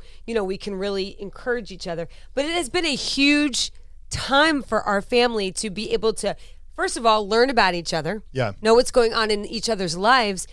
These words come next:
Speaker 1: and also really just to encourage each other. I think that's, that's been really important.
Speaker 2: Yeah. And, and it was an opportunity to, at times, bring good things up about one another.
Speaker 1: Yep.
Speaker 2: Because we saw,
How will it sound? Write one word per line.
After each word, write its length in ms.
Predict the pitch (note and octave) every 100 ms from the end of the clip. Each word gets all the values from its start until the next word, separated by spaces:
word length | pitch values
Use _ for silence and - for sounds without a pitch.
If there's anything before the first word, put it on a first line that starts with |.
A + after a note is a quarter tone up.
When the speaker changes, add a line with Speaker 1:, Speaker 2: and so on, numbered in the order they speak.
| - -
Speaker 1:
and 140 | -
also 340 | G#3+ E4 E4+ E4+
really 320 | C4 C4+ C4
just 260 | G#3+ A#3+ -
to 120 | A#3+
encourage 460 | G3 G3 - C4 G#3+
each 140 | E3+
other. 280 | E3+ D3+ D3+
I 80 | -
think 180 | E3 G#3
that's, 460 | F#3+ F#3+ - - -
that's 200 | A3 A3+
been 140 | - A3+
really 200 | G3+ F#3
important. 460 | - A3 - D3 - -
Speaker 2:
Yeah. 220 | C3+ A#2+ G2 -
And, 160 | F3
and 120 | G3 F#3+
it 20 |
was 160 | F3+
an 60 | E3+
opportunity 600 | F#3 F3+ - E3+ E3 D#3+
to, 440 | - D#3+ D3 C#3+ -
at 160 | C3+ C3+
times, 300 | - D3 C#3
bring 380 | - D3+ C3 A#2 -
good 180 | - C3+
things 220 | - C3
up 140 | B2 -
about 240 | A2 A2+
one 160 | B2 B2
another. 420 | G#2+ A2 A2+ -
Speaker 1:
Yep. 180 | G#3 - - -
Speaker 2:
Because 260 | C#3 E3 E3
we 180 | C#3+ G#3
saw, 600 | - - C#4+ F3 D3 G3